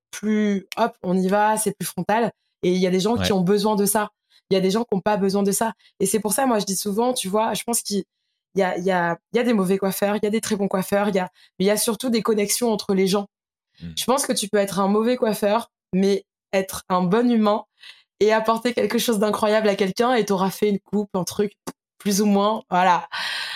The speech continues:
Speaker 1: Mais ça peut le faire, en fait, tu vois. Pour te,
Speaker 2: Hmm.
Speaker 1: là, je vais,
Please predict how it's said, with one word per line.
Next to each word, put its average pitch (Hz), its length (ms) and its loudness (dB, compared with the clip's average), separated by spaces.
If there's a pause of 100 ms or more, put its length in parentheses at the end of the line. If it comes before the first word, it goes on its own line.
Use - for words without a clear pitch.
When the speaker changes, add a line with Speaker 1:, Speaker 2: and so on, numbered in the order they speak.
(240)
Speaker 1:
Mais 220 380 2
ça 220 220 0
peut 226 100 0
le 214 80 2
faire, 190 260 0
en 180 60 0
fait, - 400 -4
tu - 140 -2
vois. 196 240 0 (600)
Pour 190 140 -4
te, 190 80 2
Speaker 2:
Hmm. 175 300 0
Speaker 1:
là, 190 140 2
je 170 120 0
vais, 175 520 2